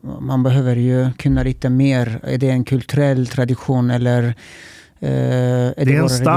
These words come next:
Speaker 1: religion?
Speaker 2: det är den enda religion de har haft sedan
Speaker 1: Ja.
Speaker 2: de har vandrat på den här jorden.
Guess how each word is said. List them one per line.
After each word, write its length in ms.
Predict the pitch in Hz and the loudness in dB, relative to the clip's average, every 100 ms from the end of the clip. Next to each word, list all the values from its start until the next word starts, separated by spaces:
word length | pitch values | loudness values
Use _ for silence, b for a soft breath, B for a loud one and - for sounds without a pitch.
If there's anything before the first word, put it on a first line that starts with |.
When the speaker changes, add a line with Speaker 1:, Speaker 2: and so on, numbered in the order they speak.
| 139 | 2
Speaker 1:
religion? 140 | 123 117 | -2 0
Speaker 2:
det 80 | |
är 80 | 139 | 0
den 140 | 156 - | 0 0
enda 300 | 151 139 135 | 0 0 0
religion 380 | 135 135 139 | -2 -2 0
de 120 | 135 127 | 0 0
har 80 | |
haft 340 | 123 147 - - | 0 -2 -4 -16
sedan 240 | - 139 | -2 2
Speaker 1:
Ja. 60 | 135 | 4
Speaker 2:
de 160 | 123 | 2
har 160 | 120 120 | 2 0
vandrat 500 | 113 127 120 131 127 | -2 -4 -2 -4 -4
på 80 | 123 | -4
den 80 | 113 | -2
här 100 | 113 | 0
jorden. 300 | 143 127 | 0 -2